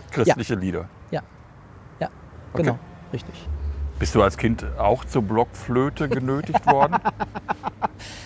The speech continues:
Speaker 1: Äh, in der Tat. Ja, ich glaub, das war so, äh, in den neunzigern gang und gäbe. Man machte erstmal diese musikalische Früherziehung, musikalische Grundausbildung war dann an der Blockflöte.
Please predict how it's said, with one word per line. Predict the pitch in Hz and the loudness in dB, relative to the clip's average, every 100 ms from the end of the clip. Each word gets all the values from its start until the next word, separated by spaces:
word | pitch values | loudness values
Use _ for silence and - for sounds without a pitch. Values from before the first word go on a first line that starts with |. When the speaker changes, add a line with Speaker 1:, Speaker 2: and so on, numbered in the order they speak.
| - - - | -16 -16 -2
Speaker 1:
Äh, | 202 180 180 185 | 6 10 10 10
in | 226 | 6
der | 262 | 4
Tat. | - 285 135 117 - - - | 6 4 4 -4 -18 -20 -6
Ja, | 190 240 | 2 4
ich | 143 127 | 2 6
glaub, | 175 370 | 6 6
das | 208 190 | 2 4
war | 208 | 4
so, | 214 208 208 - | 4 4 4 0
äh, | 190 180 180 185 - - - - | 0 2 2 0 -6 -20 -20 -2
in | 165 | 4
den | 170 | 8
neunzigern | 165 208 233 226 190 190 185 185 156 | 10 10 6 4 10 10 10 2 6
gang | 175 190 | 8 8
und | 160 | 4
gäbe. | 151 156 | 4 4
Man | 120 131 | 2 2
machte | 147 180 196 | 2 0 0
erstmal | 185 180 185 170 | 2 2 2 2
diese | 165 147 151 147 | 0 0 2 2
musikalische | 147 151 - 185 190 151 | 2 -2 4 6 6 4
Früherziehung, | 143 - 254 277 - 262 285 320 320 - - - - - - - | 0 4 6 6 2 6 6 6 2 -8 -14 -14 -16 -16 -10 4
musikalische | 151 160 208 208 196 156 | 4 6 6 6 6 4
Grundausbildung | 147 247 233 214 208 202 175 | 6 6 4 4 6 6 8
war | |
dann | 180 170 | 8 6
an | 160 | 4
der | |
Blockflöte. | 135 196 - 254 285 - 285 | 4 4 4 6 6 6 2